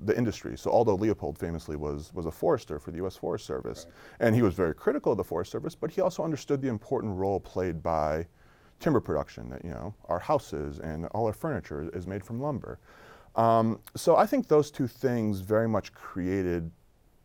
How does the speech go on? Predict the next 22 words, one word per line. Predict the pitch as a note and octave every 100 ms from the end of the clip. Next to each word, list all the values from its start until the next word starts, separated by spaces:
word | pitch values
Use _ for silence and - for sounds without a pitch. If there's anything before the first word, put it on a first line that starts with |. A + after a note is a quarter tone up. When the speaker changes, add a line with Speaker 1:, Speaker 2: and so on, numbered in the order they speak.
| _
Speaker 1:
not | C#3 D3
necessarily, | D3 - - A2+ A2 G#2 F#2+
you | G2+
know, | F#2
they |
weren't | G#2+ A#2+ G#2+
necessarily | G#2+ - G2+
coming | F2+ A2 G#2
from | -
the | F#2+
same, | - F2+ E2+ _ _ -
well, | F3
they | E3+
were | E3 E3
in | A2+
some | G#2+ A2
regards | F#2 F2 -
coming | G2
from | F2+ F2+
the |
same | E2+ E2+
communities, | E2+ G#2+ A#2+ F2